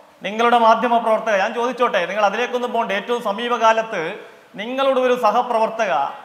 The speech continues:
ഒരു സമരവുമായി ബന്ധപ്പെട്ടൊരു WhatsApp-ിലൂടെ ചാറ്റ് ചെയ്തു. ഞങ്ങൾക്ക് ഒരുപാട് സമരങ്ങൾക്ക് നേതൃത്വം കൊടുത്തതാ. എവിടെയാണ് സമരം ആരംഭിക്കുന്നത് എന്നൊക്കെ ഞങ്ങളോടൊക്കെ പലപ്പോഴും മാധ്യമ പ്രവർത്തകർ ചോദിക്കുന്നുണ്ടായിരുന്നു.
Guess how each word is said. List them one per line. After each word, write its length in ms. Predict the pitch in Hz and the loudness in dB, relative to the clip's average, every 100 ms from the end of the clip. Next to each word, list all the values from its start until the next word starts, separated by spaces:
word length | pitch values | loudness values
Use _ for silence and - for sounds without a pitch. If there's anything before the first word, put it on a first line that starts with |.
| - - 190 | -20 -10 -2
ഒരു 140 | 233 | 0
സമരവുമായി 640 | 233 196 226 262 262 254 | 4 4 4 4 6 4
ബന്ധപ്പെട്ടൊരു 800 | 240 240 240 226 208 233 226 220 - - 156 | 4 0 -4 -4 -2 -2 -4 -8 -12 -10 2
WhatsApp-ിലൂടെ 720 | 185 247 - 254 247 247 240 | 4 4 2 -2 0 2 2
ചാറ്റ് 480 | 226 220 208 247 254 | 0 4 4 4 -2
ചെയ്തു. 220 | 240 226 | -6 -4
ഞങ്ങൾക്ക് 420 | 208 196 247 247 240 | -2 -2 -2 -2 -2
ഒരുപാട് 340 | 240 247 254 | 2 4 4
സമരങ്ങൾക്ക് 560 | 247 233 247 240 240 233 | 2 0 -2 -4 -6 -6
നേതൃത്വം 340 | 226 240 226 | -4 -4 -6
കൊടുത്തതാ. 480 | 214 208 214 165 110 - - - | -6 -6 -4 -4 -4 -8 -18 -6
എവിടെയാണ് 500 | 202 233 240 233 233 | -2 2 4 2 2
സമരം 360 | 220 233 240 226 | -2 0 2 2
ആരംഭിക്കുന്നത് 560 | 233 226 220 233 226 | 2 -2 -8 -6 -4
എന്നൊക്കെ 320 | 226 226 220 | -4 -4 -6
ഞങ്ങളോടൊക്കെ 640 | 220 214 240 233 226 - 214 | -4 -2 0 -2 -2 -6 -2
പലപ്പോഴും 500 | 220 226 226 226 214 | -2 -2 -2 -4 -2
മാധ്യമ 320 | 220 240 233 | -2 -2 -2
പ്രവർത്തകർ 440 | 233 226 226 220 | -2 -4 -4 -6
ചോദിക്കുന്നുണ്ടായിരുന്നു. 760 | 202 220 220 226 214 208 190 | -6 -8 -8 -6 -2 -2 -2